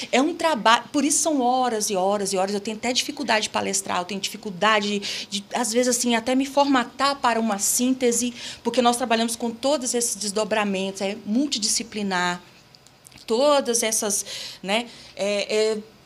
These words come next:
são, meu Deus do céu, é uma teologia bíblica, assim,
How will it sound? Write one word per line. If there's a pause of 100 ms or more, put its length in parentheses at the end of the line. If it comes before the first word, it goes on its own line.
(180)
são, (580)
meu
Deus
do
céu, (360)
é
uma
teologia
bíblica,
assim,